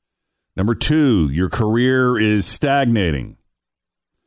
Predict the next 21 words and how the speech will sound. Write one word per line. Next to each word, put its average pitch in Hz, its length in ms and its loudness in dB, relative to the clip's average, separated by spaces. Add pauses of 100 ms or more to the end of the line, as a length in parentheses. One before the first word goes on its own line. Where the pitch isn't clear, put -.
(380)
Uh, 85 580 0
number 98 160 0
three, 139 320 -2
an 110 180 0
unmanageable 139 1120 0
workload. 101 960 -2 (1300)
Number 113 260 0
four, 123 560 0
toxic - 920 -4 (180)
culture 110 760 -2
in 95 180 -2
the 92 60 0
workplace. 82 920 -2 (800)
And 95 640 -2
number 117 320 0
five, 107 840 -2
having 120 340 -2
to 110 120 -6
use 110 500 0
dated 110 880 -2
technology 80 1300 -4